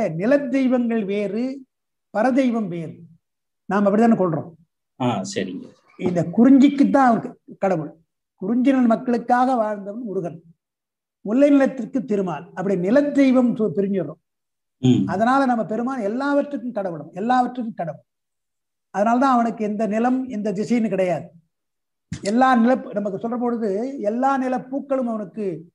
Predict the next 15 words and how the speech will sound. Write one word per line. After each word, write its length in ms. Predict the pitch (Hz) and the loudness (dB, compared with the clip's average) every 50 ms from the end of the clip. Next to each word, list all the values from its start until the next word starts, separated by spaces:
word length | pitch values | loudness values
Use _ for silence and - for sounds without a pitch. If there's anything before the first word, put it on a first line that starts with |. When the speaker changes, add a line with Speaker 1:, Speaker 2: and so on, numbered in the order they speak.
| _ _ - | _ _ -6
Speaker 1:
உண்டுன்னு, 340 | 214 208 208 214 196 190 156 - | -4 -2 0 2 2 0 0 -2
கொன்றை 300 | - 208 220 214 247 247 | 0 2 2 4 4 4
பூவும் 280 | - 233 233 220 220 175 | 4 2 2 0 0 0
சொல்லுவாங்க, 400 | 202 196 190 196 190 180 170 170 190 208 208 - - _ _ _ _ _ _ _ _ _ _ _ _ - | 0 2 2 2 2 2 0 0 0 -2 -2 -4 -10 _ _ _ _ _ _ _ _ _ _ _ _ -6
முல்லைப்பூவை 500 | 180 220 254 269 247 262 247 226 214 202 | -2 0 0 2 0 0 0 -2 -2 -2
சொல்லுவாங்க, 500 | - 196 190 185 180 185 175 165 160 175 190 208 208 - - _ _ _ _ _ _ _ _ _ _ _ _ _ _ _ - | -2 -2 -4 -2 -2 -2 -2 -2 -2 -2 -2 -4 -4 -6 -10 _ _ _ _ _ _ _ _ _ _ _ _ _ _ _ -8
நெய்தல் 340 | 180 202 240 262 269 247 185 | -4 -2 0 0 0 0 -2
பூ 120 | 220 220 220 226 240 - - _ _ | -2 -4 -4 -4 -6 -8 -14 _ _
எல்லாம் 360 | - 202 240 269 277 269 240 | -4 -2 0 0 0 0 0
சொல்லுவாங்க, 400 | 233 214 202 196 180 160 147 - - _ - | -2 -2 -2 -4 -6 -6 -8 -12 -16 _ -12
எல்லா 360 | 175 185 214 233 247 254 254 254 254 | -10 -6 -2 0 2 4 4 4 4
வகையான 440 | 254 240 247 247 247 247 240 240 | 2 2 0 0 0 -2 -2 -4
பூக்களும் 400 | - 240 254 254 - 262 254 240 | -6 -10 -12 -10 -10 -8 -8 -8
அவனுக்கு 260 | 220 214 214 165 202 196 | -8 -8 -10 -10 -10 -10
உண்டு, 180 | 185 170 165 | -8 -8 -8